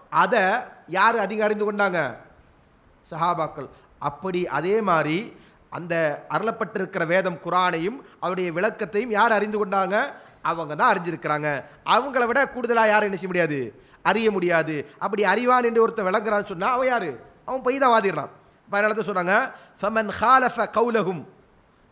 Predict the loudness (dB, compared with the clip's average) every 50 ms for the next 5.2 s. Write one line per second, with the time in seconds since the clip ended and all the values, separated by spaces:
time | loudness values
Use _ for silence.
0 | _ -10 -4 -2 0 0 0 0 -2 -6 -6 -6 -4 -4 -4 -6 -6 -6 -4 -4
1 | -4 -4 -6 -8 -8 -8 -8 -10 -10 -12 -12 -12 -12 -16 -10 -8 -4 -4 -4 -4
2 | -4 -10 -10 -10 -10 -14 -16 -16 -18 -20 _ -12 -8 -8 -6 -6 -6 -8 -8 -8
3 | -16 -16 -16 -20 _ -20 _ _ _ -20 _ _ _ _ _ _ _ _ _ _
4 | _ -6 -6 -4 -2 -2 -2 -2 -2 -2 0 0 -2 -2 -4 -2 2 2 4 4
5 | 4 2 0